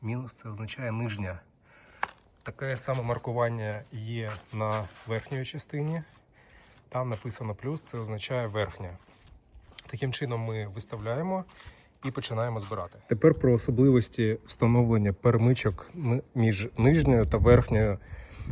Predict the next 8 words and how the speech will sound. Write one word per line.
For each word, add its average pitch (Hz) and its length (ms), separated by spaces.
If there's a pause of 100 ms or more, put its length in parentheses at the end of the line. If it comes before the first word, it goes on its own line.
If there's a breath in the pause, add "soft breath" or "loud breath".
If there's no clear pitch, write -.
(140 loud breath)
направляючими. 101 800 (800 loud breath)
Перше, 110 560
йдемо 147 360
по 131 120
черзі. 92 460 (140)
Вставляємо 123 600
згідно 113 340
маркування 123 880